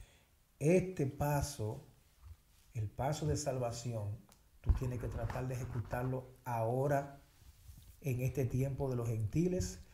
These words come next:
que todavía está abierto, porque en cualquier momento de esto, abrimos los ojos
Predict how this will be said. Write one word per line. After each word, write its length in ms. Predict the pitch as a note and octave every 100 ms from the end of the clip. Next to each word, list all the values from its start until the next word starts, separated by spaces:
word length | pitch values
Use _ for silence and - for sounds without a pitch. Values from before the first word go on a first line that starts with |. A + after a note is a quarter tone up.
| - -
que 120 | A2+
todavía 480 | G2+ A2+ A2 A#2 C3
está 220 | - C3+
abierto, 580 | A#2 A#2+ A#2+ G#2+ A#2 -
porque 320 | F3+ F#3 F3+
en 120 | E3 C#3+
cualquier 420 | C3 A#2+ E3+ F3+
momento 560 | F3+ D#3 E3 D#3 D#3+
de 180 | C3+ B2
esto, 380 | C3+ - B2 - - - _ _ _ _ _ - -
abrimos 480 | D#3 C3 D3 D#3+ D#3
los 260 | C#3 -
ojos 540 | E3+ - C3+ C3 -